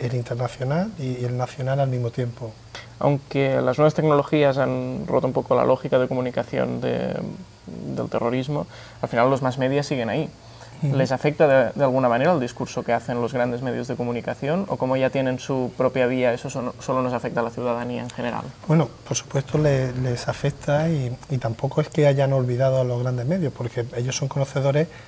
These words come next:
Speaker 1: de que a día de hoy la televisión, por ejemplo, es el, sigue siendo el instrumento de referencia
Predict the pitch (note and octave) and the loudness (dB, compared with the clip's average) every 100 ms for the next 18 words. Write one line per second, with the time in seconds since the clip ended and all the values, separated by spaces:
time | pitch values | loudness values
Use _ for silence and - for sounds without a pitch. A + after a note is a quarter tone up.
0 | - - C3+ C3 A#2+ B2 C3 C3+ C#3+ E3+ | -20 -2 -2 2 2 2 2 2 2 0
1 | - - - B2 A#2 A2 - B2 C3 B2+ | -6 -18 -4 -2 -2 -6 -4 -2 -2 -2
2 | C3 C3 D3 C#3+ B2 - - C3 B2 A#2+ | -4 -2 -2 0 -2 -4 -4 -2 0 -2
3 | B2 - C3+ B2 D#3+ D3+ B2 B2 - B2+ | -4 -2 -2 0 0 2 0 -2 -4 -4
4 | C3 - C#3 C3+ - C#3 D3+ - - D3 | -4 -2 -2 -2 -2 2 2 2 -2 -4